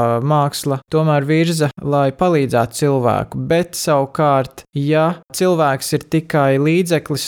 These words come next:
lai realizētu kaut kādu ideju vai koncepciju, tad cilvēks vairs nav pirmajā vietā. Tad cilvēks jau ir pakārtots, līdz ar to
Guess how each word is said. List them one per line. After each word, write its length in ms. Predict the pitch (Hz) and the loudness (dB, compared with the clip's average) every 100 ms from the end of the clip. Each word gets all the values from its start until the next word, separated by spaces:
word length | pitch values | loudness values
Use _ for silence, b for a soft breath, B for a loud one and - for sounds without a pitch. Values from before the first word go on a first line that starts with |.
| 147 | -2
lai 520 | 147 143 135 127 127 - | 0 2 2 2 0 -4
realizētu 800 | - 160 170 147 139 139 135 - | -2 0 2 2 2 2 0 0
kaut 220 | 151 131 - | -2 -2 0
kādu 460 | 143 131 127 123 - | 0 2 2 -2 -2
ideju 640 | 196 190 160 147 143 139 | 0 2 2 2 2 2
vai 80 | 139 | 0
koncepciju, 960 | - 196 254 240 165 - - 135 127 127 | 2 2 2 2 -2 -2 -2 0 0 0
tad 220 | 180 165 | -2 -2
cilvēks 480 | 202 196 180 170 185 | 0 2 2 0 0
vairs 220 | 170 196 | 0 0
nav 160 | 247 165 | 0 0
pirmajā 400 | - 143 135 123 | 0 0 2 0
vietā. 360 | 120 123 120 120 | 2 0 0 -4
Tad 180 | - 123 | -4 -6
cilvēks 560 | - 185 175 147 147 160 | -2 0 2 0 0 0
jau 80 | |
ir 120 | 143 - | 0 0
pakārtots, 640 | 202 214 175 147 156 147 | -2 0 0 0 0 0
līdz 220 | 165 165 156 | 0 0 0
ar 120 | 139 | -2
to 180 | - 170 | 0 2